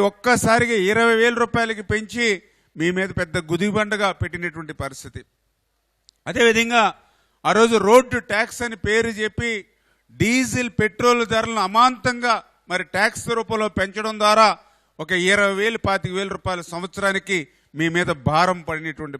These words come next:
పరిస్థితి. వీటితో పాటుగా ఎవరికైనా మద్యం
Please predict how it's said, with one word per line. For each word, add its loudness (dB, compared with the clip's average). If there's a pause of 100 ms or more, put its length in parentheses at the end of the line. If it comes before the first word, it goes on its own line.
పరిస్థితి. -14 (840)
వీటితో 0 (100)
పాటుగా 0 (100)
ఎవరికైనా 0 (520)
మద్యం 0